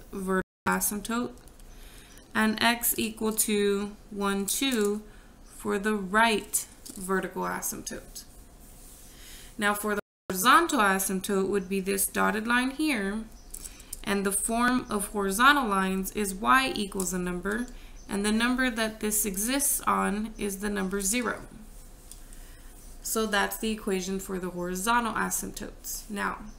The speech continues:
important information bits. You can never, ever, ever cross a vertical asymptote. Never. So you will never have a point or a graph cross this vertical asymptote.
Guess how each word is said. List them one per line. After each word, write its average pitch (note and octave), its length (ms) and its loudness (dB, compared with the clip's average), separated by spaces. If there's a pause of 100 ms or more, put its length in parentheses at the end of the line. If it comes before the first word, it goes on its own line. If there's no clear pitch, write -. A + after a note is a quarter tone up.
(200)
important A#3 400 -4
information A3 680 -2
bits. - 480 -4 (920)
You A#3 160 0
can B3 320 2
never, B3+ 560 0 (140)
ever, G#3 640 -2
ever G#3+ 580 0 (360)
cross G3 440 4 (540)
a G3+ 60 0
vertical G3 480 -2
asymptote. - 800 -6 (520)
Never. - 400 -2 (840)
So - 140 0
you G#3+ 240 2
will A#3 120 2
never A#3+ 340 2
have A#3 280 4
a - 200 -14
point - 560 -2 (580)
or G3+ 160 2
a F#3+ 80 -2
graph G#3 480 2 (140)
cross - 760 2 (100)
this G3 640 0
vertical F#3+ 440 -4
asymptote. - 600 -6